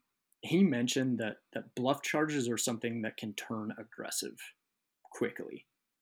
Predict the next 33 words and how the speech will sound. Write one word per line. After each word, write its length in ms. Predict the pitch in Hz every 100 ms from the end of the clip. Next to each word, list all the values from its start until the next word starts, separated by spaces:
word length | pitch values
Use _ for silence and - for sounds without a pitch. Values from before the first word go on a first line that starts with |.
| _ _ _ _
So 440 | - 127 110 107 -
that 260 | 123 120 -
can 140 | 120
be 180 | 113 110
kind 220 | 113 107
of 60 | 107
the 80 |
gray 400 | 104 110 104 104
area 360 | 101 110 107 110
where 220 | 113 110
a 60 | 110
bear 360 | 107 110 110
is 140 | 104 -
thinking 300 | 123 117 123
about 220 | 110 104
bluff 200 | 117 104
charging, 440 | - 107 104 110 104
but 160 | -
then 160 | 104 101
changes 420 | - - 110 107
its 160 | 123 -
mind 260 | - 55
into 220 | 104 - -
an 80 | -
aggressive 420 | - - - 113
charge, 320 | - 120 117
and 100 | 113
that 120 | -
can 80 | -
be 80 | 107
hard 220 | - -
to 120 | 113
identify. 580 | 82 - 85 71 - 55